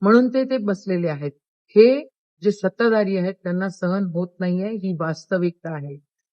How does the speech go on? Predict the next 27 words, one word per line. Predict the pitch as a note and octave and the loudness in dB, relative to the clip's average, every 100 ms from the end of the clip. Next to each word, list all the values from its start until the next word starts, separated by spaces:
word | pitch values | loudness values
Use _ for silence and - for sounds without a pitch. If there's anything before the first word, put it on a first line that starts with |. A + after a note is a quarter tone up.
| _ - | _ -4
आज | F#3+ A3+ A#3 | 0 0 -2
अशा | A3 - A#3+ | -6 -4 -4
प्रकारची | A#3 G#3+ G#3 F#3+ G#3 | -4 -4 -4 -4 -6
घटना | F3 E3+ F#3+ F#3+ | -4 -4 -4 -6
आपल्या | - F3 F#3 F#3 | -6 -8 -6 -4
देशामध्ये | D#3+ E3+ G3+ G3 E3+ E3 | -2 -2 -2 -4 -4 -6
घडणं | C#3+ C#3+ D#3+ A3+ A3+ _ _ - | -6 -6 -6 -6 -10 _ _ -12
हे | G3 - | -10 -8
अतिशय | F3+ G#3 G#3 A3+ | -6 -6 -2 -2
निंदनीय | F#3+ F3+ F3 E3 D#3+ | 0 0 0 -2 -2
आहे. | D3 C#3 D3 _ _ - | -6 -8 -10 _ _ -2
दोन | F#3+ A3 | 2 4
हजार | F#3+ F3 | 2 -2
चौदा | E3 D#3+ D#3 D#3+ | -4 -4 -4 -4
पासून, | D3+ D#3 - A#3 | -6 -8 -6 -6
जेव्हापासून | F3 E3+ F3+ F#3 F3+ F3+ F#3 | -2 -2 -2 -4 -6 -6 -6
भाजपचं | D3 D#3+ G3 - E3+ | -6 -4 -6 -6 -12
सरकार | - D#3 E3+ E3 | -10 -10 -6 -6
आलेलं | D#3 D#3 D#3 | -4 -6 -6
आहे, | D3+ G#3 A#3 _ _ F3+ | -6 -8 -10 _ _ -4
तेव्हापासून | F3+ F3+ E3+ F#3 E3+ | -2 -2 -4 -6 -4
आदिवासी | F#3 F#3 F#3 F3 F#3+ | -4 -2 -2 -4 -4
असो, | E3+ E3+ F3+ | -6 -4 -6
अल्पसंख्याक | F3 F3+ F#3+ F3+ F3 F3+ F3+ F3 | -4 -6 -6 -6 -8 -6 -6 -6
असो, | F3 F#3+ F#3 - - - - | -6 -4 -4 -6 -18 -20 -6
मायनॉरिटीज | F3+ F#3 F#3+ F#3+ F3 G#3 G3 - | -2 2 2 2 2 2 2 0
असो, | F#3 G3 F#3+ F3 | -4 -2 -2 -2